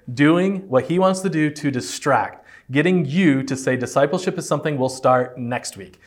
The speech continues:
Discipleship is for other people to do." That is not the case. Outwork Satan. And you can, because there is a powerful and almighty God whose spirit is living inside of you. Number four,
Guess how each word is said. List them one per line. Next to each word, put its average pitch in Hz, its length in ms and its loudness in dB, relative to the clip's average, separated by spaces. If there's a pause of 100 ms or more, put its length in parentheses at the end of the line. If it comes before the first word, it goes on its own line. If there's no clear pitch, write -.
(200)
Discipleship 156 600 2
is 139 100 -6
for - 220 -8
other 147 220 4
people 151 500 -4 (220)
to 147 100 -4
do." 110 380 -8 (260)
That 135 200 6
is 139 140 0
not 156 380 4
the - 60 -4
case. 120 560 -8 (100)
Outwork 131 1300 2
Satan. 107 680 -4
And 127 260 -4
you 117 140 -6
can, 160 600 -6
because 127 320 -4
there 117 180 2
is 110 180 0
a 101 200 -4 (180)
powerful 180 520 8
and 143 80 4
almighty 131 380 2
God 127 280 4
whose 113 200 -6
spirit 139 480 0 (220)
is 113 160 -10
living 123 520 -4
inside 107 840 -4 (240)
of 95 200 -18
you. 90 340 -14 (420)
Number 147 280 4
four, - 640 6